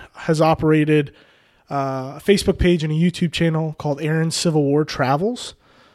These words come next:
Uh, we'll talk about this, you know, probably a little later too, but Aaron's been doing this since what, twenty?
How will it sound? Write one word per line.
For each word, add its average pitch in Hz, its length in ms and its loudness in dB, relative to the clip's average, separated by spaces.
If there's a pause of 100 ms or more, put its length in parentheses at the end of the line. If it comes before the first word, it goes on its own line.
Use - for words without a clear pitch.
(220)
Uh, 131 160 -6
we'll 131 120 0
talk 139 240 -2
about 139 260 -4
this, - 380 -6
you 135 80 -6
know, 131 80 -6 (160)
probably 139 340 -2 (180)
a 180 60 -8
little 160 220 4
later 160 260 4
too, 175 380 2
but 151 260 -4
Aaron's 160 340 -4
been 156 200 -4
doing 160 200 -2
this 156 140 -4
since - 340 -8
what, - 240 -2
twenty? 165 680 0